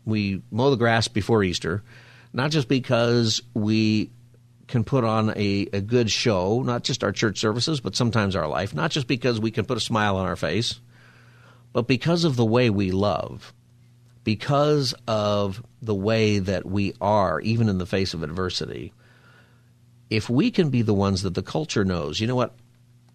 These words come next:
Those Christians, I'm not too sure about them, or I wasn't, but when I had a time of need, they were there. And even though they don't agree with my lifestyle, or, you know, it, they were there for me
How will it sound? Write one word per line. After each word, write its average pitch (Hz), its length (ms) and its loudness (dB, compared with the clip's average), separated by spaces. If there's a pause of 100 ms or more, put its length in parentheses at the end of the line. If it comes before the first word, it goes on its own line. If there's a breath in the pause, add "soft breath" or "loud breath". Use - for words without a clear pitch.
(220)
Those 123 240 -2
Christians, 98 480 -2
I'm 104 140 0
not 110 160 0
too 120 120 0
sure 117 260 2
about 98 280 2
them, 98 220 2
or 92 100 2
I 92 80 2
wasn't, 101 480 0
but 90 320 -4 (300)
when 98 180 -2
I 117 140 0
had 135 160 2
a - 20 0
time 107 320 0
of 95 100 -2
need, 104 240 2
they 98 140 2
were 104 140 2
there. 139 400 -4 (720 soft breath)
And 104 560 0
even 123 300 2
though 117 180 4
they 117 160 6
don't 127 140 6
agree 123 260 4
with 117 160 4
my 113 160 4
lifestyle, 113 720 2
or, 101 260 0
you 107 160 -2
know, 107 180 0
it, - 200 -4 (680)
they 120 300 0
were 185 160 0
there 170 200 2
for - 180 0
me 78 340 -2